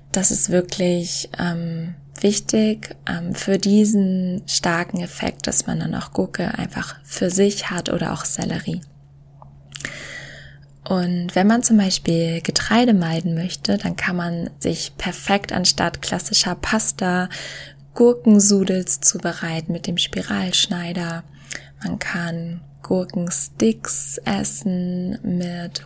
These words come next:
Hummus, mit Avocado, mit Oliven, Tomaten. Oder auch Gurke ist perfekt, ähm, in einen grünen Smoothie zu integrieren oder natürlich in jede Salatbowl. Also ich,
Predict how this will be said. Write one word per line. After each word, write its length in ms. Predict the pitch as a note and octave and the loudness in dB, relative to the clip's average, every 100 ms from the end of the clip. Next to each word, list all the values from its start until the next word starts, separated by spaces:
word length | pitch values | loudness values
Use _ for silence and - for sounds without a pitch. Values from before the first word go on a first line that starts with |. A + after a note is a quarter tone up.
| - | 0
Hummus, 720 | A3+ G#3 G3 F3+ F3 F3 - | 4 6 4 0 -4 -4 -2
mit 160 | G#3 G3 | -2 -4
Avocado, 880 | F3 F3 F3 - - F3+ F3 E3+ E3 | -4 -4 -6 -6 -4 -4 -4 -4 -6
mit 220 | E3+ - | -6 -4
Oliven, 760 | F#3+ F#3 G3+ G3 F#3 E3+ E3+ F3+ | -2 0 2 0 -2 -4 -6 -8
Tomaten. 840 | - F3+ F3 E3+ - F3 E3 E3 - - - - - - - - | -4 -2 -2 -6 -6 -6 -6 -8 -12 -16 -14 -14 -14 -14 -18 -8
Oder 320 | - F3+ - | -2 0 0
auch 220 | - - - | -2 -4 -4
Gurke 340 | G3+ A3+ A3 | 0 2 2
ist 220 | F3+ - | 2 0
perfekt, 720 | - E3+ - F3 F3 - - - | -2 -6 -2 -2 -2 -2 -4 -4
ähm, 680 | - F3 E3+ E3+ E3+ E3+ - - - | -4 -4 -4 -6 -8 -6 -6 -6 -4
in 380 | E3+ E3 E3 | -2 -2 -6
einen 320 | - - E3+ E3 | -6 -4 -2 -4
grünen 340 | F3+ F#3+ F#3+ | 0 4 4
Smoothie 540 | - - A3 A3 G#3+ | 4 4 6 6 4
zu 180 | G#3 - | 2 -2
integrieren 800 | F#3 - - - G3 F#3 F3 F3+ | -2 -6 -8 -2 0 0 -2 -6
oder 220 | - F3 | -6 -4
natürlich 680 | E3 F3+ - F3 F3 - - | -4 -6 -4 -4 -4 -6 -4
in 300 | F3 E3+ - | -4 -4 -6
jede 420 | G#3 F#3 F3 F#3 F3 | -8 -4 -2 0 0
Salatbowl. 720 | E3+ E3 E3 F3+ - - E3+ | -2 -2 -2 -4 -6 -6 -6
Also 220 | E3 F3+ | -4 -2
ich, 280 | E3+ - | -4 -4